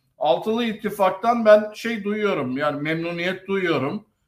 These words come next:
Cumhuriyet tarihin, demin bir şeyin vurgusunu yaptım. Avrupa Birliği bir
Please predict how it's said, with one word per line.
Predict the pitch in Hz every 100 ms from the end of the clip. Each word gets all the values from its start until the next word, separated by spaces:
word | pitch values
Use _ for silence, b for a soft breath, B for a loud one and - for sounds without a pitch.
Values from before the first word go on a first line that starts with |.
| _
Cumhuriyet | 160 170 180 185 185
tarihin, | 180 170 160 156
demin | 175 208 202
bir | 202
şeyin | 214 214 196
vurgusunu | 190 185 190 208 208
yaptım. | 185 143 - 131
Avrupa | 143 160 160 190 190
Birliği | 190 175 151
bir | 151